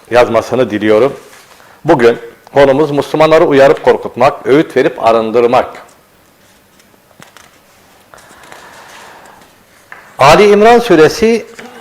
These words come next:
yüz altmış dördüncü ayetle başlıyoruz.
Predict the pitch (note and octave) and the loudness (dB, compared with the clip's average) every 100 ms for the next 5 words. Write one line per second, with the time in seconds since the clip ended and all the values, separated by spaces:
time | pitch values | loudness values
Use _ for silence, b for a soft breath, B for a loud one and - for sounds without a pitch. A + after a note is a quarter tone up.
0 | B B B _ _ _ C3 D3 F3+ F3+ | B B B _ _ _ -2 2 2 0
1 | F3+ D3 F3 F3+ F#3 F#3 G#3+ C#3 A#2+ A#2+ | -4 -2 0 0 0 0 0 2 2 0
2 | A2+ A2+ F#2 - - _ A#2+ B2+ - A#2 | -2 -4 -8 -8 -20 _ -4 -4 -2 -4
3 | G2+ F#2 - - | -4 -4 -8 -16